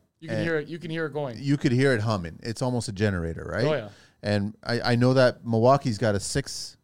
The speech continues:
Speaker 2: setup.
Speaker 1: The six setup.
Speaker 2: But
Speaker 1: And,
Speaker 2: what Bosch
Speaker 1: and,
Speaker 2: has
Speaker 1: and
Speaker 2: got a
Speaker 1: it's, and it,
Speaker 2: six.
Speaker 1: and it clicks into the pack out as well.
Speaker 2: And it's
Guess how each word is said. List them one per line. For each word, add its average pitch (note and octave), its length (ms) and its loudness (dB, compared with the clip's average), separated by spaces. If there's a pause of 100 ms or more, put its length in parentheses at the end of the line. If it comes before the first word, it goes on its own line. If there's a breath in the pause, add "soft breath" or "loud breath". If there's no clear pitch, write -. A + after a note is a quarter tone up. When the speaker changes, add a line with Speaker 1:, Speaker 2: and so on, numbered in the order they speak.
Speaker 2:
setup. D3 440 0 (100)
Speaker 1:
The C#3 80 -20
six - 260 -8
setup. E3 460 -4
Speaker 2:
But A#2+ 120 2
Speaker 1:
And, B2 100 8
Speaker 2:
what C3 220 4
Bosch B2+ 220 8
Speaker 1:
and, - 20 4
Speaker 2:
has B2+ 100 2
Speaker 1:
and - 60 4
Speaker 2:
got A#2+ 100 6
a A2+ 40 4
Speaker 1:
it's, - 160 -2
and B2+ 200 4
it, E3+ 40 2
Speaker 2:
six. E3 100 -4
Speaker 1:
and E3 160 -2
it E3 200 -6 (100)
clicks E3 260 -12
into D#3 160 -8
the D3 80 -6
pack D3 260 -6
out C#3 100 -6
as C3 80 -10
well. C3 380 -8
Speaker 2:
And A#2+ 180 2
it's A2+ 180 -2